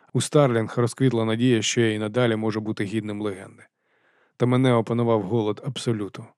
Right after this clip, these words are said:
Веріті показав мені його в чистій фізичній подобі. Виконую скіл-наказ свого короля та служитиму йому, як і обіцяв. Але зараз мене манив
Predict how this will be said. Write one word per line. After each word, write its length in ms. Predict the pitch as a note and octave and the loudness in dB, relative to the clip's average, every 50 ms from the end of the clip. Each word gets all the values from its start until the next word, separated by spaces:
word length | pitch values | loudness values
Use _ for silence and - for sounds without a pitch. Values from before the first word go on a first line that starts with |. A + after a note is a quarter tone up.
| _ _ _ _ _ _ _ _ _ _ _ _ _ _ _ | _ _ _ _ _ _ _ _ _ _ _ _ _ _ _
Веріті 320 | - C#3 D3 C3 B2 - - | 6 6 8 8 6 4 0
показав 480 | - A#2+ - B2+ A#2+ A#2+ C#3+ B2+ A#2 | -2 0 2 2 4 6 6 4 4
мені 180 | A#2 A2+ A2 A2 | 4 0 0 0
його 200 | A2 G#2+ A2+ A#2 | 2 2 2 0
в 80 | G2+ | 0
чистій 400 | - - C#3+ C#3 B2 - - B2+ | 0 2 4 4 4 2 0 -2
фізичній 540 | - B2 B2 A#2 A#2+ A#2+ G#2+ - - B2 A2+ | 0 0 0 2 2 2 0 0 -2 -4 -4
подобі. 480 | G2+ A#2+ A#2+ A#2+ A#2 G#2 F#2 - - - _ _ _ _ _ _ _ _ _ _ _ _ | -2 -2 -2 0 0 -2 -2 -6 -12 -20 _ _ _ _ _ _ _ _ _ _ _ _
Виконую 520 | - B2 D3+ C#3 C#3 B2 A#2+ A#2 A2+ A2+ G#2+ | 6 6 6 8 6 4 4 2 2 2 0
скіл-наказ 640 | - - - C3+ B2+ A#2+ A#2 A2+ A2 - C3 A#2+ | -2 0 2 2 4 4 2 2 2 2 2 2
свого 360 | A2 - - B2 A2+ G#2+ A2+ G#2+ | 0 0 -2 0 0 2 0 0
короля 460 | - A#2 G#2+ A2 A2+ B2 B2+ A#2+ A2+ | 0 0 0 2 2 2 2 2 0
та 200 | - A#2+ A2 G2+ | 0 -2 -4 -4
служитиму 580 | - - C3 A#2+ G#2+ D3 C3+ - G#2+ G2+ G2 | -2 0 0 4 4 4 4 2 0 -6 -10
йому, 220 | G2 G2+ G2+ G2+ G2+ | -12 -12 -14 -14 -10
як 240 | G#2 G#2 G2 - A#2 | -10 -10 -8 -6 -4
і 40 | |
обіцяв. 460 | A2 G#2+ G#2 G#2+ - - A2 G#2 - _ _ _ _ _ _ _ _ _ _ _ _ _ _ _ _ | -4 -4 -4 -6 -6 -8 -8 -10 -12 _ _ _ _ _ _ _ _ _ _ _ _ _ _ _ _
Але 240 | A#2+ A2+ A2+ A2 G#2+ | 0 2 2 2 2
зараз 380 | G#2 B2 C3 C3 B2 B2 A2+ | 2 2 4 4 4 2 2
мене 220 | A#2 A2+ A2+ A2+ A2 | 0 0 0 0 -2
манив 420 | G#2+ A2 G#2+ A2 G#2+ G2+ - - | -2 -2 -2 -2 -4 -4 -6 -12